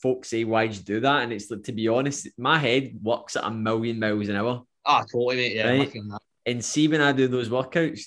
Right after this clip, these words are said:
Speaker 1: the only thing I hear is, "Stop."
Speaker 2: Yeah, yeah, yeah.
Speaker 1: "Stop,
Speaker 2: Yeah, definitely,
Speaker 1: stop,
Speaker 2: mate. Yeah,
Speaker 1: stop."
Speaker 2: yeah, yeah.
Speaker 1: And it's
Speaker 2: Everyone
Speaker 1: like,
Speaker 2: through it.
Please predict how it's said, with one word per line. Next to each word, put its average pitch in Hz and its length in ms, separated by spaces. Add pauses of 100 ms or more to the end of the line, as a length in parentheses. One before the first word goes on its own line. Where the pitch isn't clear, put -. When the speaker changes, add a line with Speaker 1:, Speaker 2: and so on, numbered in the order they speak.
Speaker 1:
the 113 120
only 135 280
thing 127 240
I 117 140
hear 113 360 (140)
is, 101 200
"Stop." - 500 (760)
Speaker 2:
Yeah, 127 140 (320)
yeah, 127 280
yeah. 120 100
Speaker 1:
"Stop, 123 280
Speaker 2:
Yeah, 117 140
definitely, 131 280
Speaker 1:
stop, 131 240
Speaker 2:
mate. 131 160
Yeah, 127 120
Speaker 1:
stop." 120 100
Speaker 2:
yeah, 120 140
yeah. 113 140
Speaker 1:
And 139 100
it's 143 140
Speaker 2:
Everyone 131 200
Speaker 1:
like, 127 100
Speaker 2:
through 131 140
it. 165 60